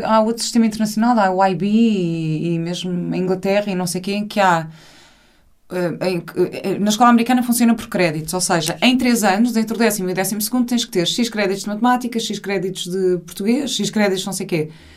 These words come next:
Podes fazer mais ou menos de acordo com, com o teu interesse. Tens o mínimo, mas experimentas tudo. Que eu acho espetacular.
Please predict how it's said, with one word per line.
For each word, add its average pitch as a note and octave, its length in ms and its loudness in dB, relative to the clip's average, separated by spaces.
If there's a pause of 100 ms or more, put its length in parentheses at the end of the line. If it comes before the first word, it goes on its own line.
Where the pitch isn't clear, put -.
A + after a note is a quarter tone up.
(320)
Podes G#3 180 -2
fazer G3+ 160 0
mais G#3+ 200 4
ou G#3+ 80 2
menos A#3 320 4
de G#3+ 80 0
acordo A3+ 280 -2
com, G#3+ 260 -2
com A3 140 -4
o G#3+ 80 0
teu G#3+ 180 0
interesse. E3+ 460 0 (420)
Tens E3+ 180 0
o G3 60 -2
mínimo, D4+ 480 4
mas A#3+ 240 -4 (100)
experimentas G3+ 500 -4
tudo. D#3+ 280 -2 (800)
Que - 80 -14
eu D#3 60 0
acho D#3+ 100 -2
espetacular. E3+ 560 -2